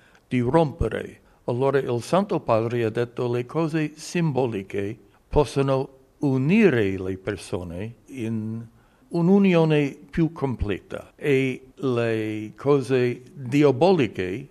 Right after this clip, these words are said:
possono, eh, rompere i collegamenti fra le persone. Allora Giovanni Paolo secondo ha detto che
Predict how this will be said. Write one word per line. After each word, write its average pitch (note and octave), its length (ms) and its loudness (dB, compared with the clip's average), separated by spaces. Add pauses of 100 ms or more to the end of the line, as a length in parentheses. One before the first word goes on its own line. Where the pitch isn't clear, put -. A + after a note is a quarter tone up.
(260)
possono, A#2 840 -2 (100)
eh, - 180 -12
rompere B2+ 1120 2 (160)
i B2 140 -6
collegamenti G#2+ 920 -2 (180)
fra A2 380 -2
le G#2 200 -6
persone. F2+ 640 -8 (240)
Allora A#2 460 0
Giovanni A2 400 0
Paolo A2+ 360 0
secondo A#2 500 -4
ha G#2+ 60 -2
detto A2+ 400 -4
che G#2+ 360 -6